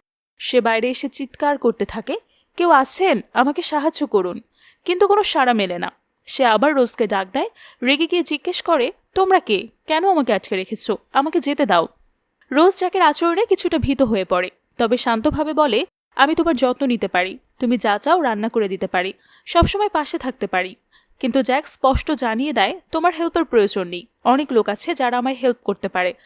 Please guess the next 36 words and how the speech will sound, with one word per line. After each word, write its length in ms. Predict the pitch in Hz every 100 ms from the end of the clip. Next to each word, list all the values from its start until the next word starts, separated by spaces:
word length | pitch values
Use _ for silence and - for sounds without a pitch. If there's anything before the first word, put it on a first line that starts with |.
| - -
আমাকে 320 | 240 269 330 403
শুধু 240 | 320 269
যেতে 240 | 226 185
দাও।" 180 | 165 165 - _ _ _ -
এরপর 240 | 233 254
সে 200 | - 233
বলে, 320 | 185 180 370 508 311
"একটু 200 | - 320
একা 220 | 294 247
থাকতে 320 | 247 - 190
দাও।" 200 | 180 - _ _ _ - _ -
ঠিক 160 | 381 -
তখনই 380 | 302 - 370 311
উপর 220 | 277 302
দিক 180 | 311 -
থেকে 320 | 320 381 403
জনসন 440 | 269 262 - 320
নামের 320 | 330 302 226
একটা 200 | 233 -
ছেলের 340 | 247 - 269 262
কণ্ঠ 320 | 196 185 226
ভেসে 340 | 202 214 -
আসে। 280 | 190 - - - _ - -
"আমি 220 | - 254 294
তোমার 200 | 311 339
চিৎকার 360 | - 294 - 269
শুনেছি, 520 | - 196 196 - - _ -
তোমার 200 | 330 359 -
কি 140 | 381
হেল্প 220 | 320 214 -
লাগবে?" 340 | 185 180 185 - _ _ _ _ 214
জ্যাক 240 | 233 233
আনন্দে 340 | 226 262 262
কেঁদে 260 | 277 254 277
ফেলে, 320 | - 247 392 - _
"হ্যাঁ, 420 | - 269 285 180